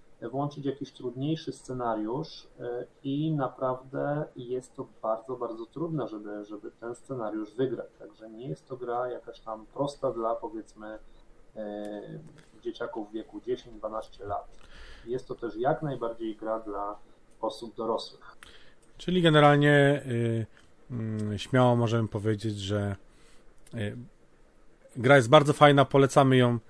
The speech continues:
Speaker 2: dla każdego, nie? Dla dorosłego,
Speaker 1: No,
Speaker 2: dla młodszego.
Speaker 1: no, oczywiście dla
Speaker 2: Mi się
Speaker 1: każdego,
Speaker 2: bardzo
Speaker 1: tylko
Speaker 2: dobrze przy tym bawiliśmy. E, e, jakiejś może bardzo dużej imersji nie ma tego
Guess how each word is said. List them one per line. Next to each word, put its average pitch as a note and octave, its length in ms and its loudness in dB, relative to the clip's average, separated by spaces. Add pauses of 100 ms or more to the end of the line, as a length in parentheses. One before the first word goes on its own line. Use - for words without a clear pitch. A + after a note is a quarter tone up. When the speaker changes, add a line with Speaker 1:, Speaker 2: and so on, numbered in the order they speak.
(160)
Speaker 2:
dla D3 120 10
każdego, F#2 460 2
nie? C3 220 -2 (180)
Dla B2+ 160 6
dorosłego, B2+ 520 2
Speaker 1:
No, G#2+ 60 4
Speaker 2:
dla A#2+ 100 4
młodszego. A#2 500 2
Speaker 1:
no, A2 60 2
oczywiście F#3+ 440 -4
dla E3 160 4
Speaker 2:
Mi D#3+ 60 4
się - 40 0
Speaker 1:
każdego, D3+ 340 8
Speaker 2:
bardzo C#3 200 12
Speaker 1:
tylko C#3+ 140 10
Speaker 2:
dobrze C#3 120 8
przy C3+ 100 -2
tym B2+ 160 6
bawiliśmy. B2 680 4 (500)
E, A2 40 -8 (960)
e, G2 360 -6
jakiejś G#2 320 -4
może A#2 280 2
bardzo A#2+ 380 6
dużej B2+ 340 2
imersji B2 400 2
nie C#3 140 4
ma B2 160 6
tego F#2+ 580 -2